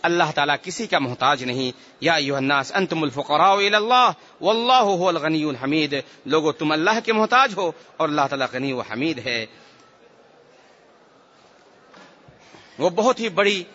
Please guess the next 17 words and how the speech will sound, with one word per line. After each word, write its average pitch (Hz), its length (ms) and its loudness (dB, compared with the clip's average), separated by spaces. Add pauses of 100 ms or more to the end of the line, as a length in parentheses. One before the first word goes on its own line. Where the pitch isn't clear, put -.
(220)
اور 180 120 4
عظیم 233 380 2
ذات 175 320 2
ہے، 143 200 0 (240)
انتہائی 233 520 2
جبار 196 420 2
اور 196 140 4
مضبوط 175 440 0
ہے۔ 139 200 0 (280)
عزت 208 280 2
و 254 80 4
کبرائی 208 440 0
کا 214 240 2 (280)
دامن 220 480 2
وہ 185 200 4
تہبند 185 520 2
ہیں، 175 340 2